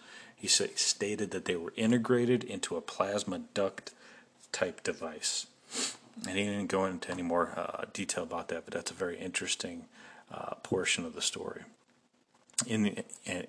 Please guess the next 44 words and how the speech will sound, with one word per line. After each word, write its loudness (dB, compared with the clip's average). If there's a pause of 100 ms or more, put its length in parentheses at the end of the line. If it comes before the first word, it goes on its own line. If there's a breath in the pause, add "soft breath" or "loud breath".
(240)
in 6
his 8
engine, 0
he 0
had 6
a 2
hard 4
time 2 (420 loud breath)
trying 4
to, 2 (360 loud breath)
trying -6
to -2
lock 0
down 0
some 2
of -4
the -6
cyclotron 2
and -4
blast 4
waves, -2
the -12
propulsion 0
of -6
his 2
device. -2 (480 loud breath)
And -4
then -4
he, 0
when -6
he -2
looked 2
at -6
this 6
engine, 0
it -2
looked 2
like 2
a 0
living 4
machine. 2 (460 loud breath)
It -8
looked 2
both 6